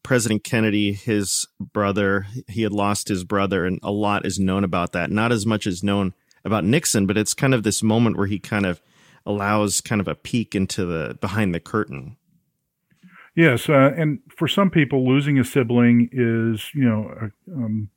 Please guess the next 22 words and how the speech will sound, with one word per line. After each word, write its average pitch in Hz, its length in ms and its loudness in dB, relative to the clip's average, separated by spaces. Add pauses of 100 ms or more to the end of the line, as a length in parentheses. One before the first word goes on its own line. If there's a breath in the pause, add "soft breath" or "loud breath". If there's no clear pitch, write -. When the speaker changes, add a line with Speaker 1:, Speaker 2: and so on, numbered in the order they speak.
(240)
Speaker 2:
life-altering 117 580 2
event. 107 560 0
And, 107 420 0 (520 loud breath)
you 123 80 4
know, 110 100 6
I 120 160 2
lost 120 340 4
a - 40 -14
sibling. 110 600 0
Uh, 110 380 0
it 107 60 -2
happened 113 320 2
very 110 180 4
early 110 300 2
in 104 60 4
my 107 120 2
life, 101 340 -2
so 113 160 -2
it 101 60 0
was 101 160 -4
not 110 180 4
as 101 200 -4